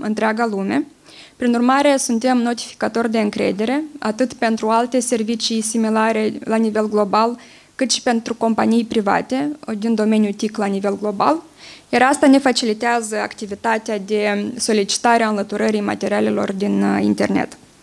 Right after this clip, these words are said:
În primele patru luni de activitate am, am reușit să înlăturăm trei mii patru sute imagini și video cu conținut ilegal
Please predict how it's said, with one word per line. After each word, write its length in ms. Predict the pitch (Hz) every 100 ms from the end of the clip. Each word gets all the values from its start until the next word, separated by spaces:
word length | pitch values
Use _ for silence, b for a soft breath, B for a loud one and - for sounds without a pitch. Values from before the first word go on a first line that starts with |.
| B B B B B B
În 260 | - 247 262
primele 340 | 285 320 320 269
patru 340 | 269 269 277
luni 180 | 262 262
de 60 | 226
activitate 760 | 220 220 196 190 247 302 294
am, 340 | 311 277 247 233
am 260 | 226 254 247
reușit 380 | 226 214 262
să 80 | 247
înlăturăm 560 | 233 208 208 202 220 214
trei 220 | 220 226
mii 220 | 220 220 220
patru 260 | 202 208
sute 320 | 208 - 214
imagini 720 | 208 202 208 214 190 190 196 208
și 200 | - 214
video 500 | 190 196 180 196 196
cu 120 | -
conținut 500 | - 208 202 220 214
ilegal 580 | 220 202 196 196 196 196